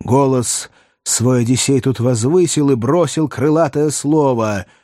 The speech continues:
«Должно, чтоб кто-нибудь вышел теперь посмотреть, не идут ли».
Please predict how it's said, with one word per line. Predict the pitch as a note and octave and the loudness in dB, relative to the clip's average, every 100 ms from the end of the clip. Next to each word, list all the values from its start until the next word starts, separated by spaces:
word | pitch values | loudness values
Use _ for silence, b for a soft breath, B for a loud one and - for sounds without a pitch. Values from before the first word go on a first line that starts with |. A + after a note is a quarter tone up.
| b | b
«Должно, | G2 G#2+ D#3+ E3+ C3 D#3 | 0 2 4 2 0 0
чтоб | C#3+ - D3 | 0 -2 -4
кто-нибудь | - - D#3+ D3+ D3+ D3+ | -4 0 2 2 0 -2
вышел | A2+ F3 D#3 D#3 | 0 0 2 -2
теперь | C#3 D3 E3+ D#3+ | -2 -2 0 0
посмотреть, | B2+ C#3+ - D3+ - D#3+ D3 G#2 - | -2 -4 -2 -4 -2 0 2 0 0
не | A2 D3+ F3 | 2 4 2
идут | E3 A#3 A3+ G3+ - | 0 0 0 -2 -2
ли». | G#2 G2 F2 - | 0 0 -4 -10